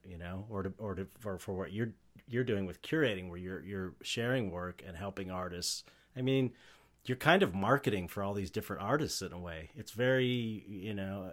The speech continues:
uh, I mean, that's one of the, one aspect of, it's not like you're, it's not like you're intentionally going, "I'm gonna market these artists." You're kind of doing it for your enjoyment, but it's like a little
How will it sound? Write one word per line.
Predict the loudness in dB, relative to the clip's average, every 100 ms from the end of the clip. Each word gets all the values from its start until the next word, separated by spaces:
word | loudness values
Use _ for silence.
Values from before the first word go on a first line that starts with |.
| -10
uh, | -10 -8 -10 -8
I | -4
mean, | 0
that's | 2 0
one | 2 4
of | 4 2
the, | 0 -2 -4 _ _ _ _ _ -20 -20 _ _ -4
one | 0 2
aspect | 0 0 -4 -6 -4
of, | -6 -8 -10
it's | -4 2
not | 2
like | 4 -2 -2
you're, | -4 -4
it's | -8 -2
not | 0
like | 0 -2
you're | -4
intentionally | 0 0 0 -2
going, | 0 0
"I'm | 0 0
gonna | 0
market | 0 0 0 -4 -2
these | 0 2
artists." | 4 2 2 -2
You're | -2
kind | 0
of | 0
doing | 0 -2
it | -4
for | -4
your | -4
enjoyment, | -4 -2 0 0 -2 -4
but | -6
it's | -4 -4
like | -4
a | -2
little | -2 -2 -4